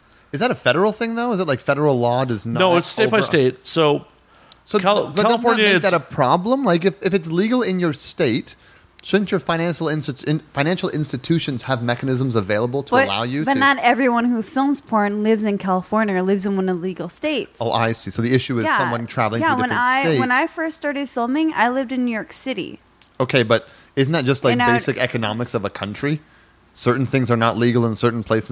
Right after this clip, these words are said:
Speaker 1: that are. Look, in Colorado, I can go buy some marijuana, for example, right now. Does that mean that my bank, because I'm from, let's say, New York, will not allow the, the
Speaker 2: Yeah,
Speaker 1: payment
Speaker 2: actually.
Speaker 1: to go through?
Speaker 2: Well, no.
Speaker 1: If I use my credit card to buy, I don't know, I'm just making stuff up. Let's say I go buy a pound of weed.
Speaker 2: Yes,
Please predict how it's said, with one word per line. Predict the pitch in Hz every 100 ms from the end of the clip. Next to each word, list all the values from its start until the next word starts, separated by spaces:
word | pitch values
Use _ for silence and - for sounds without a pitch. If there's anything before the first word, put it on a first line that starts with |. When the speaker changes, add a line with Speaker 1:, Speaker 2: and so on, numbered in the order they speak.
| 104
Speaker 1:
that |
are. | 95 110 - - - _
Look, | 220 143 - - _ 180
in | 180 - - _ -
Colorado, | - 220 160 190 180 127
I | 147
can | 156
go |
buy | 127 131 143
some | 135 123
marijuana, | 135 120 120 233 254
for | - 113
example, | 101 98 92 98
right | 98 87
now. | 95 90 110 139
Does | 117
that | 139 147
mean | 147
that | 127
my | 113
bank, | 104 107 104 139 180 -
because | 120 120
I'm | 110
from, | - 120 110 101
let's | 113 113
say, | 127
New | 117 117
York, | 110 110 151 -
will | 123
not | 113 120
allow | 113 117
the, | 110 - _ -
the | 113
Speaker 2:
Yeah, | 156 208
Speaker 1:
payment | 127 120
Speaker 2:
actually. | 139 127
Speaker 1:
to | 131
go | 120 113
through? | - 101 107 160 233 _ _ _
Speaker 2:
Well, | 170 185
no. | 185 117 107 - _ _ _ -
Speaker 1:
If | 185
I | 180 254
use | 311 214
my | 214
credit | - 180 151
card | 139 127
to |
buy, | 123 135
I |
don't | 156
know, |
I'm | 123
just | 113
making | 120 101
stuff | 110
up. | 101 110
Let's | 143
say | 208
I |
go | 147 143
buy | 135
a | 123
pound | - 135 139
of | 123
weed. | 113 123 113 101
Speaker 2:
Yes, | 160 170 -